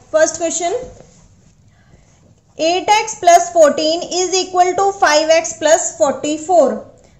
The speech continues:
जितने भी questions हैं, जितने भी मैं solve करवाऊंगी आपको, समझाऊंगी, सबकी पीडीएफ़ आपको नीचे description box में मिल जाएगी।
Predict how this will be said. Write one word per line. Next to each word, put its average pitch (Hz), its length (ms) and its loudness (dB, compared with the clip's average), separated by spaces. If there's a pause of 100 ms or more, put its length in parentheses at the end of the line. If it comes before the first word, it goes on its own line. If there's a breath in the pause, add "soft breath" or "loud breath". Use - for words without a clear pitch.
(240 soft breath)
जितने 339 400 -4
भी 453 100 -4
questions 359 600 -4
हैं, 311 200 2
जितने 262 300 -4
भी 392 120 -4
मैं 381 180 0
solve 311 420 0
करवाऊंगी 277 720 0
आपको, 262 600 0
समझाऊंगी, 285 760 -2
सबकी 330 540 -4
पीडीएफ़ 285 560 -2 (140)
आपको 277 720 -4 (160)
नीचे 294 300 -4
description 302 580 -4
box 269 260 -2
में 339 80 -2
मिल 415 240 0
जाएगी। 226 420 0